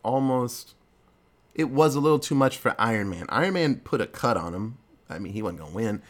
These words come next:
But Doctor Strange was able, able to keep him busy for a while.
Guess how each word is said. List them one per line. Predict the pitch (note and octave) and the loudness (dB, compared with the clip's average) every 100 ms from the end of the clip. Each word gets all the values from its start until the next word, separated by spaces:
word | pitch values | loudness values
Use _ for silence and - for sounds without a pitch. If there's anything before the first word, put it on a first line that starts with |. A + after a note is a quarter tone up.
| - - - | -20 -12 2
But | B2+ | 4
Doctor | B2+ C#3 C3 | 8 6 4
Strange | - F3+ | 0 0
was | D#3+ | 2
able, | C#3 C3+ A2+ | 2 2 0
able | B2+ A#2 | -2 -2
to | A2+ | -4
keep | C#3 C3+ | -4 -2
him | A#2 A2 | -2 -2
busy | B2+ B2 A#2 | 0 0 0
for | A2 - C#3 B2 | -4 -2 2 2
a | A2+ | 2
while. | G2+ G#2+ G#2 G2 F2+ F#2+ | 0 2 4 4 -2 -6